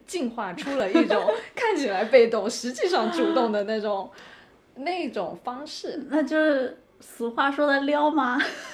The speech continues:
Speaker 2: <laughs>
Speaker 1: 呃，释放讯号，
Speaker 2: 啊，
Speaker 1: 也算撩吧，也，
Speaker 2: 对。
Speaker 1: 嗯，其实感觉就是说，不管是交友A P P或者是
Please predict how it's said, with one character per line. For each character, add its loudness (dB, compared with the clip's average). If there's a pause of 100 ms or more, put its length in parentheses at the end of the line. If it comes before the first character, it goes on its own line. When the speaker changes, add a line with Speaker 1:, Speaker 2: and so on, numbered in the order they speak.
(140)
Speaker 2:
<laughs> -2
Speaker 1:
呃， -8
释 -10
放 -8
讯 -8
号， -6
Speaker 2:
啊， 0
Speaker 1:
也 0 (100)
算 0
撩 -2
吧， -6
也， -6
Speaker 2:
对。 -4
Speaker 1:
嗯， -8
其 -16
实 -10 (260)
感 -14
觉 -10
就 -14
是 -14
说， -10 (520)
不 -10
管 -10
是 -10 (160)
交 -8
友 -8
A -12
P -14
P -12
或 -10
者 -14
是 -14